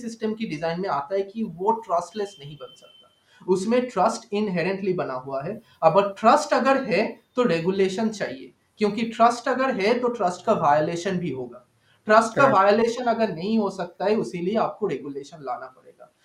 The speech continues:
Speaker 1: Bitcoin में regulation क्यों नहीं चाहिए? क्योंकि Bitcoin trustless है, इसमें trust की जरूरत नहीं पड़ती। But जब भी अगर stable coin use कर रहे हो, वो टारो में हो या side chain में हो,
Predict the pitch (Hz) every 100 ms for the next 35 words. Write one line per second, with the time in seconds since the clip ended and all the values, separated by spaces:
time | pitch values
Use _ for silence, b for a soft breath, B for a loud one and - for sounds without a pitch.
0 | B B 226 226 285 294 294 269 226 254
1 | 247 277 254 254 277 294 - 294 302 339
2 | 262 262 202 185 - 262 254 240 240 226
3 | 208 208 208 127 - 185 180 220 254 -
4 | 226 - 285 233 233 247 254 160 165 165
5 | - - - - _ b b 190 202 185
6 | 220 185 277 277 247 269 - 196 214 233
7 | 208 208 294 262 214 - 160 151 165 190
8 | 202 202 175 185 220 240 226 220 226 226
9 | 196 185 170 151 165 - 185 165 147 143
10 | 127 -